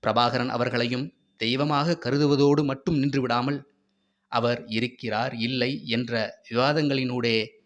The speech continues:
இனத்தின் இலக்கை மழுங்கடிக்க நினைக்கும் சக்திகளின் உள்நோக்கத்தையும் உணர்ந்து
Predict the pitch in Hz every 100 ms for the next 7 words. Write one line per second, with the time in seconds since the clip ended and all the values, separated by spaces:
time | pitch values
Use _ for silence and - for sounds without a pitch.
0 | _ 120 127 156 - 147 120 127 143 -
1 | 131 113 107 147 180 165 165 - 143 139
2 | 139 - 131 120 - 120 - 135 131 113
3 | 113 147 156 143 135 - 123 123 110 113
4 | 139 139 151 175